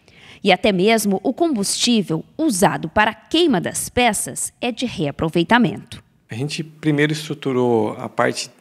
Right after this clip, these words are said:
Speaker 2: técnica, então a gente pesquisou muito, fez muito ensaio, testou argilas, testou colorações, modelos de produtos. A gente estruturou também a parte de marketing, eh, de conceituação do produto.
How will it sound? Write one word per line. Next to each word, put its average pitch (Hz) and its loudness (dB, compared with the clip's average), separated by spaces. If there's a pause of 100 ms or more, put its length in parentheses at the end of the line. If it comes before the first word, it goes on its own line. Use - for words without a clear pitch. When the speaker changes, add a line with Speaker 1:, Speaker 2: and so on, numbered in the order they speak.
(180)
Speaker 2:
técnica, 147 2
então 113 -8
a 113 -4
gente 113 -4
pesquisou 123 -4
muito, 131 -4
fez 113 -8
muito 117 -6
ensaio, 120 2
testou 123 -6
argilas, 117 -4
testou 120 -10 (500)
colorações, 117 -2
modelos 117 -6
de 117 -10
produtos. 123 -8 (720)
A 113 -6
gente 135 -4 (360)
estruturou 131 -4
também 127 0
a 123 0
parte 123 0
de 113 -6
marketing, 143 -4 (220)
eh, 110 -4
de 107 -8
conceituação 123 -8
do 113 -6
produto. 151 -8